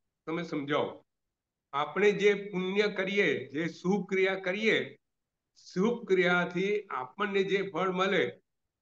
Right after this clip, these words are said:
જે શુભ ફળ મળે, એ એના વિભાગો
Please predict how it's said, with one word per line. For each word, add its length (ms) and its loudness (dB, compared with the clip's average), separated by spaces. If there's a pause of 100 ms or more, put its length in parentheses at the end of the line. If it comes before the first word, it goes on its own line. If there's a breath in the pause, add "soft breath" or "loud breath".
(220)
જે 140 2
શુભ 460 0
ફળ 180 6
મળે, 460 0 (460)
એ 160 6
એના 500 2
વિભાગો 680 2